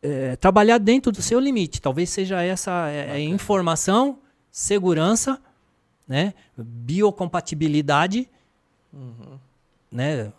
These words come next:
Speaker 1: "Ah, eu tenho alergia a isso." Trabalha com outra coisa ou alguns outros produtos que pode ter dentro da, da, da, da, da, da, da gama de produtos da
Speaker 2: Sim.
Speaker 1: Red Lease. E tem produtos que dá pra você trabalhar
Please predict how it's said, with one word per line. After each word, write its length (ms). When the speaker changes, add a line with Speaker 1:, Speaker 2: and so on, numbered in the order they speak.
Speaker 1:
"Ah, 140
eu 100
tenho 180
alergia 440
a 40
isso." 320
Trabalha 380
com 260
outra 240
coisa 380
ou 200
alguns 380
outros 220
produtos 520
que 160
pode 300
ter 320
dentro 320
da, 220
da, 240
da, 280
da, 180
da, 220
da, 160
da 160
gama 340
de 80
produtos 400
da 120
Speaker 2:
Sim. 80
Speaker 1:
Red 180
Lease. 280
E 40
tem 160
produtos 400
que 120
dá 180
pra 140
você 240
trabalhar 840